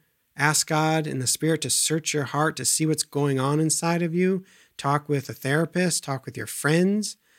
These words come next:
about these, maybe bring them up in a small group, and try to figure out, um, some of these symptoms and what they could be pointing to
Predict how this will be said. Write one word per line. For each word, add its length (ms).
about 400
these, 440
maybe 220
bring 260
them 140
up 180
in 60
a 60
small 400
group, 420
and 440
try 300
to 80
figure 440
out, 360
um, 460
some 380
of 100
these 320
symptoms 640
and 200
what 240
they 120
could 420
be 360
pointing 640
to 440